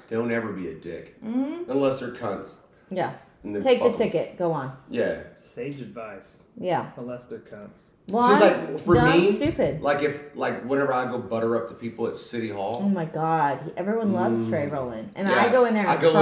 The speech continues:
Speaker 1: there,
Speaker 3: cry.
Speaker 1: I compliment whatever the fuck they're wearing.
Speaker 3: I love
Speaker 1: It could
Speaker 3: that
Speaker 1: be a
Speaker 3: time.
Speaker 1: goddamn squirrel
Speaker 2: You're killing them with
Speaker 1: roach.
Speaker 2: kindness. That's what I'm telling you.
Speaker 1: Nah, like, I'm, I'm, I'm making it like,
Speaker 3: But
Speaker 1: oh,
Speaker 3: you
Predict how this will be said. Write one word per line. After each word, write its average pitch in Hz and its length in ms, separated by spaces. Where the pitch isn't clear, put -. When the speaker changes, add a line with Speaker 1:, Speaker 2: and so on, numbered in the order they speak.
Speaker 1:
there, 151 140
Speaker 3:
cry. 123 200
Speaker 1:
I - 40
compliment 131 680
whatever 113 320
the 87 180
fuck 110 260
they're 110 200
wearing. 98 280
Speaker 3:
I 277 160
love 320 140
Speaker 1:
It 151 100
could 139 160
Speaker 3:
that 113 60
Speaker 1:
be 135 160
a 117 60
Speaker 3:
time. 110 120
Speaker 1:
goddamn 117 640
squirrel - 600
Speaker 2:
You're 233 240
killing - 320
them 359 160
with 370 100
Speaker 1:
roach. 339 100
Speaker 2:
kindness. 415 440
That's 269 160
what 285 80
I'm 294 100
telling 330 340
you. 247 120
Speaker 1:
Nah, 208 320
like, 175 240
I'm, 165 200
I'm, 151 380
I'm 143 140
making 147 240
it - 100
like, 135 160
Speaker 3:
But 269 200
Speaker 1:
oh, 262 40
Speaker 3:
you 294 60